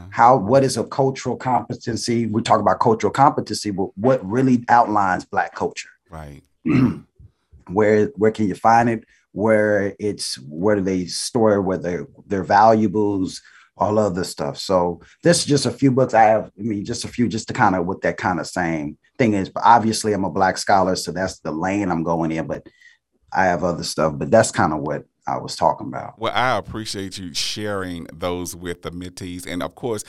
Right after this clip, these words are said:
Speaker 2: the acronym mint, uh, and instead of mentees, mentees, it's mentees. So
Speaker 1: Yeah.
Speaker 2: I often, uh, people often ask me, "Well, what, are you saying mentee?" No, mentees.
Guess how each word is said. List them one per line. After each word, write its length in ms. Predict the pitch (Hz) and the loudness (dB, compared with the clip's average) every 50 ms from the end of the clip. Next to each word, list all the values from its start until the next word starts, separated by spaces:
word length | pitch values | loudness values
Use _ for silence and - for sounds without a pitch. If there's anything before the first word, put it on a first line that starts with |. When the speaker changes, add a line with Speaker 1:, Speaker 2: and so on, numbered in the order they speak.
| - - - _ | -18 -20 -16 _
Speaker 2:
the 60 | - | -8
acronym 880 | - - 95 98 - - 113 110 101 98 98 95 95 92 90 - - - | -4 -4 -4 -4 -6 -8 -10 -8 -8 -8 -8 -8 -8 -8 -10 -12 -14 -14
mint, 520 | 92 90 95 104 101 101 - - - - _ _ _ _ _ _ _ _ - | -12 -10 -8 -6 -8 -8 -10 -14 -18 -18 _ _ _ _ _ _ _ _ -8
uh, 400 | 95 98 95 95 92 87 87 90 - | -6 -6 -6 -6 -6 -8 -10 -10 -10
and 340 | - 107 98 92 87 87 87 - | -8 -8 -6 -6 -6 -6 -8 -10
instead 280 | 101 92 - 110 98 95 | -10 -8 -6 -6 -6 -6
of 80 | 87 | -6
mentees, 1120 | 85 87 92 101 113 131 139 - _ - - 104 87 82 80 80 82 85 87 - - - - | -6 -6 -6 -6 -6 -8 -8 -12 _ -14 -12 -10 -10 -12 -14 -16 -18 -20 -20 -20 -20 -20 -16
mentees, 580 | - 123 120 - - 107 90 82 80 90 87 - | -14 -14 -14 -12 -14 -14 -14 -14 -14 -16 -16 -14
it's 200 | - 101 - - | -14 -14 -14 -14
mentees. 880 | - 139 175 220 359 _ - 190 110 95 85 78 69 64 - - - - _ _ - - - | -14 -14 -14 -16 -16 _ -12 -12 -10 -10 -10 -12 -14 -18 -20 -20 -20 -20 _ _ -20 -14 -10
So 360 | - - - 110 104 98 90 | -8 -4 0 0 2 2 0
Speaker 1:
Yeah. 80 | - 104 | 2 2
Speaker 2:
I 140 | 104 95 | 2 4
often, 340 | 104 110 - 143 113 98 98 - | 4 4 4 2 0 0 0 -2
uh, 220 | 92 98 92 85 76 - - | -2 -2 -2 -4 -6 -10 -10
people 260 | 127 127 131 - 104 - | -10 -8 -6 -6 -4 -2
often 360 | 98 107 110 - - 101 - | -2 -2 -2 -4 -6 -10 -8
ask 300 | - 101 104 104 - - | -8 -8 -8 -8 -8 -10
me, 120 | 110 101 98 | -10 -8 -8
"Well, 120 | 98 101 | -8 -8
what, 140 | 110 135 - | -8 -6 -6
are 80 | - 127 | -6 -6
you 100 | 131 156 | -8 -8
saying 200 | - 156 135 123 123 | -8 -8 -8 -6 -6
mentee?" 500 | 139 156 165 _ - 185 175 160 - - | -8 -10 -12 _ -18 -18 -18 -18 -16 -14
No, 340 | 123 127 123 123 127 120 101 | -10 -8 -6 -6 -6 -6 -8
mentees. 1200 | 85 92 107 127 139 120 - - - - _ _ _ _ - - 135 117 107 95 87 90 - - | -10 -10 -8 -6 -6 -6 -8 -10 -16 -18 _ _ _ _ -14 -12 -10 -10 -10 -10 -12 -14 -14 -14